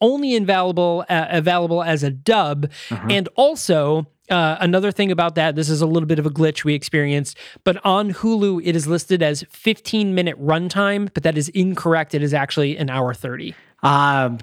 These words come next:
Speaker 2: to which I, uh, I, I'm pretty sure I discovered the, uh, the reasoning behind that. It's because there actually was, in two thousand fifteen,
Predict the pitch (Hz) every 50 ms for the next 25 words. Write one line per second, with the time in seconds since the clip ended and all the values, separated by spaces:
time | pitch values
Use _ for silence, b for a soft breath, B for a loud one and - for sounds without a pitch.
0 | - - - 156 151 143 139 - - 160 143 139 139 135 135 135 131 127 120 120
1 | 117 113 117 - 120 120 123 147 - 147 135 131 - - - 214 262 285 - -
2 | - 202 180 170 139 139 120 - - - 135 147 160 180 165 147 127 117 110 123
3 | 127 123 120 120 120 117 117 113 117 117 110 117 101 110 180 277 339 269 175 123
4 | 107 98 110 104 - - 101 104 104 107 107 90 - - - - - - - 123
5 | 143 135 127 107 107 127 123 113 - 113 127 139 135 - - - 131 120 117 117
6 | 139 185 208 185 147 147 156 160 147 - - - - 156 135 127 131 117 - -
7 | 165 135 147 135 131 110 117 117 113 - - 302 302 - - - 135 120 110 107
8 | 104 104 107